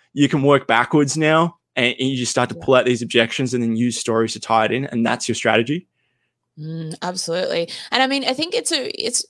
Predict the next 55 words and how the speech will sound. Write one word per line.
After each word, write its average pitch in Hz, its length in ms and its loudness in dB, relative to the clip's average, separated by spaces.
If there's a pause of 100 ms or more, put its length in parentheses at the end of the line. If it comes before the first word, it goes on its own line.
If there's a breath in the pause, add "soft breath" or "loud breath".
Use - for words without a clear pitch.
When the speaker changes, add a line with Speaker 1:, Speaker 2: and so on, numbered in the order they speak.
(120)
Speaker 2:
important 320 500 -4
here. 269 160 -2
I 240 100 0
wanna 254 260 0
ask 294 220 -4
you 262 80 -2
a 226 60 0
question. 214 540 -4
It's, - 320 -6
it's - 340 -6
related, 220 500 2
but 196 100 -6
I 196 80 -2
think 294 180 -6
it's 311 100 -4
important 208 380 -2
'cause 202 160 -6 (320 loud breath)
we, 226 200 -2
we 220 140 -6
mentioned 247 480 -2
the 220 80 0
lead 190 260 0
magnet 170 360 -2
thing. 165 160 -4
We 160 80 -2
kinda 208 340 -4
skimmed 185 320 -4
over 165 220 2
it 156 80 -2
a 156 80 0
little 170 320 -2
bit. - 340 -6
Speaker 1:
Yeah. 123 180 4 (120)
Speaker 2:
How 330 340 0
much 415 260 -4
more 254 300 0
important 214 680 -2
is 185 200 -4
it 160 340 -4 (420)
to 233 160 0
be 202 540 -2
having 254 540 -2
that 226 220 -4
conversation, 185 1040 -4
and 175 120 -8
how 226 220 -4
quickly 269 480 -6
should 196 220 -6
you 175 80 -10
do 165 160 -4
it 160 100 -4
after 160 300 -4
a 160 40 -2
lead 160 320 -4
magnet 147 460 -6